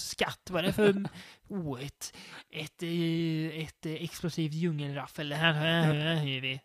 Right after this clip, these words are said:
Speaker 1: för tjugofem kronor."
Speaker 2: <laughs> Det är folk som
Speaker 1: Så
Speaker 2: tror, det är folk som tror att de ska få en Indiana Jones-film.
Speaker 1: Ja. Och så står man in och så, wow. Världen förändras framför ens ögon.
Speaker 2: Ja.
Speaker 1: Ja. Ja,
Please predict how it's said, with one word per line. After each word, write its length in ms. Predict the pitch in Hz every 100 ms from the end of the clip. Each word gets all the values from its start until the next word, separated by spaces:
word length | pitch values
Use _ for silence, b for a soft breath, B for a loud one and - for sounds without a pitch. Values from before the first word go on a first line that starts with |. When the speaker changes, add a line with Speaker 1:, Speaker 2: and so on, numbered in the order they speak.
| _
Speaker 1:
för 480 | - - 147 143 151
tjugofem 380 | 139 160 143 143
kronor." 340 | 156 143 139 143
Speaker 2:
<laughs> 40 | -
Det 100 | 151
är 40 |
folk 200 | 143 127
som 100 | 175
Speaker 1:
Så 60 | 165
Speaker 2:
tror, 140 | 160 123 147
det 60 | 151
är 120 | 143
folk 180 | 143 123
som 100 | 131
tror 160 | 131
att 60 | 107
de 80 | 117
ska 120 | 123
få 60 |
en 80 | 120 -
Indiana 440 | - 117 120 117
Jones-film. 640 | 127 143 143 151 156 143 175 -
Speaker 1:
Ja. 60 | - -
Och 100 | 156
så 60 |
står 120 | 156 175
man 200 | 170 151
in 60 |
och 80 | 151
så, 100 | 151 135 151 - 160 160
wow. 520 | 104 101 98 - 143 - - - B 427 B B
Världen 640 | 151 143 170 151 151 170 165
förändras 540 | 185 151 147 156 147
framför 400 | - 156 147 135
ens 160 | 160 139
ögon. 420 | 151 139 151 139 147
Speaker 2:
Ja. 380 | 147 135 185 - - - - B B B B B B B -
Speaker 1:
Ja. 280 | 147 170 226 _ _ _ _ _ _ _ _ _ _ _ _ _ B B B B -
Ja, 320 | - 156 190